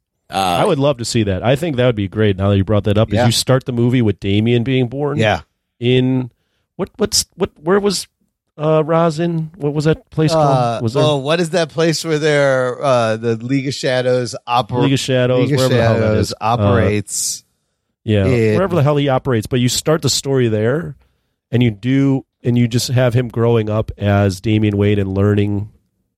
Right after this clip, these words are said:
Speaker 2: how to become, like, a, an assassin in the League of Assassins. You have that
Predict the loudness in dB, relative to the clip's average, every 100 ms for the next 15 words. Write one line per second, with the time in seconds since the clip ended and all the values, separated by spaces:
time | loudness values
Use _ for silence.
0 | -6 0 2 2 2 2 2 0 -2 -4
1 | -2 0 2 2 2 2 2 2 2 2
2 | 2 0 -2 0 0 0 0 0 0 -6
3 | _ _ _ _ _ -2 0 0 -4 -4
4 | -2 0 0